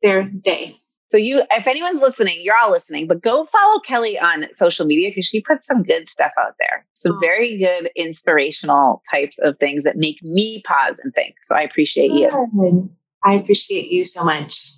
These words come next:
Speaker 1: And being on this podcast with you is amazing, and I'm humbled by it.
Speaker 2: Well, thank you for being here. And listeners, check out the show notes, find Kelly's links, and really think about how you, if you wanted to have your best quarter ever, what would have to change?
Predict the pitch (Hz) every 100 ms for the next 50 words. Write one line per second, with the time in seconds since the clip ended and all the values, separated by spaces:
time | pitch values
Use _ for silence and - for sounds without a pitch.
0 | _ _ _ - 196 220 226 208 196 180
1 | - 180 185 180 165 - 175 175 170 170
2 | 165 - - 180 170 160 160 160 156 156
3 | 156 160 170 147 147 160 - - - _
4 | _ _ - 170 202 - - 180 214 233
5 | 294 247 240 226 208 202 - 190 190 226
6 | 247 254 247 254 254 - _ - 220 240
7 | 247 240 262 240 240 240 233 - - 202
8 | 208 240 226 220 208 202 208 214 - -
9 | 196 190 220 311 427 427 - 226 240 208
10 | 170 165 160 160 _ _ - - 185 180
11 | 180 180 180 185 - _ 170 165 214 208
12 | 180 214 330 403 339 269 240 214 202 190
13 | 190 - - 185 175 - 151 139 143 -
14 | 170 180 - 233 220 185 175 - 180 -
15 | - 147 113 - - - -